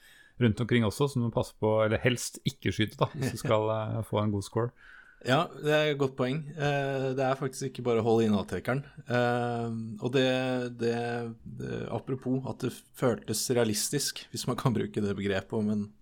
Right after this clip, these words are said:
Speaker 2: arkade-shoot 'em up.
Speaker 1: Ja. <laughs>
Speaker 2: Men, eh, du har jo på, eh, første brettet, så har du jo, eller de går vel igjen på flere brett, så har du rett og slett to sykesøstre.
Speaker 1: Ja.
Speaker 2: Dette var jo før likestilling, så det var jo, det er to sykesøstre
Speaker 1: Ja, ja,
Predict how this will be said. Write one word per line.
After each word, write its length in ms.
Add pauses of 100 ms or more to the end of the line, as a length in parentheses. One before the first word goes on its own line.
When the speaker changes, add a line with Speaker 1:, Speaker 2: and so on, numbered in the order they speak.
(360)
Speaker 2:
arkade-shoot 1040
'em 100
up. 60
Speaker 1:
Ja. 600
<laughs> 380
Speaker 2:
Men, 320
eh, 200
du 160
har 220
jo 160
på, 160 (420)
eh, 220
første 320
brettet, 340
så 160
har 200
du 100
jo, 220
eller 180
de 180 (140)
går 180
vel 160
igjen 160
på 100
flere 260
brett, 180
så 160
har 180
du 160
rett 160
og 80
slett 240
to 160
sykesøstre. 880 (480)
Speaker 1:
Ja. 80 (260)
Speaker 2:
Dette 220
var 100
jo 60
før 260
likestilling, 600
så 140
det 100
var 140
jo, 80
det 100
er 160
to 160
sykesøstre 640
Speaker 1:
Ja, 160
ja, 80